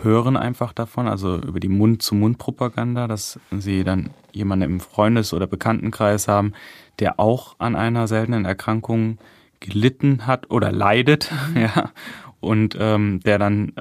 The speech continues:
eine Diagnose bekommen hat. Ähm, dann aber auch andere Wege. Also wir versuchen natürlich auch die Awareness zu steigern,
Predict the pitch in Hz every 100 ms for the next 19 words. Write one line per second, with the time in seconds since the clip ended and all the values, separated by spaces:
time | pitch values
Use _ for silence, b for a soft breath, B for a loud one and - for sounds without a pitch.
0 | - 107 104 104 98 90 101 117 127 -
1 | - 131 127 131 131 - B B B B
2 | B B B B 110 107 104 104 92 107
3 | 123 117 92 104 98 123 123 123 120 123
4 | 123 127 123 - 107 98 101 - 104 113
5 | 127 110 - 101 104 - - 95 101 107
6 | 110 107 98 - - 95 110 120 123